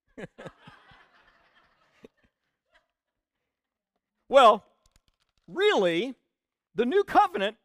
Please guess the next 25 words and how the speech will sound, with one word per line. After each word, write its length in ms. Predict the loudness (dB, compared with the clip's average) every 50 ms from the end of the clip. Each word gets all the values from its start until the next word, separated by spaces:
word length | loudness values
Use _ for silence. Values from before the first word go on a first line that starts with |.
| _ _ _ _ _ _ -14
puts 260 | -12 -10 -10 -8 -6
us 180 | -8 -6 -6 -8
in 120 | -8 -6
a 100 | -8 -6
vast 400 | -4 -2 -2 -2 -2 -4 -6 _ -8
ocean 360 | -8 -8 -8 -8 -12 -12 -12
of 160 | -12 -12 -10 -8
God's 460 | -6 -6 -6 -6 -8 -10 -18 -20 _ _ _ _ _ -20
great 420 | -16 -10 -8 -6 -4 -4 -6 -8 _ _ _ -20
love. 720 | -14 -10 -6 -4 -4 -4 -4 -6 -10 -16 -20 -20 -20 -20 _ _ _ _ _ _ _ _ _ _ _ _ _ _ _ _ -8
And 220 | -6 -6 -6 -8
Paul 600 | -10 -4 0 2 4 4 4 4 4 2 0 -4 -6 _ _ -10
is 220 | -8 -8 -8 -10
giving 440 | -10 -8 -6 -6 -6 -6 -8 -8 -6
us, 580 | -2 0 0 0 0 -2 -4 -6 -8 -12 -18 -20 _ _ _ _ _ _
side 360 | -20 -12 -6 -4 -2 -2 -2 -2 0
by 140 | 2 2 0
side 320 | 0 -2 -2 -2 -2 -2 -4
with 160 | -8 -10 -10
him, 440 | -10 -12 -12 -12 -14 -14 -16 -16 -20 _ _ _ _ _ _ _ _ _ _ _ _ _ _ _ _ _ _ _
the 160 | -8 -8 -6
view 260 | -4 -2 -2 -2 -2
of 100 | -2 -4
the 100 | -4 -4
fish, 540 | -2 0 2 2 2 0 -2 -6 -14 -16 -18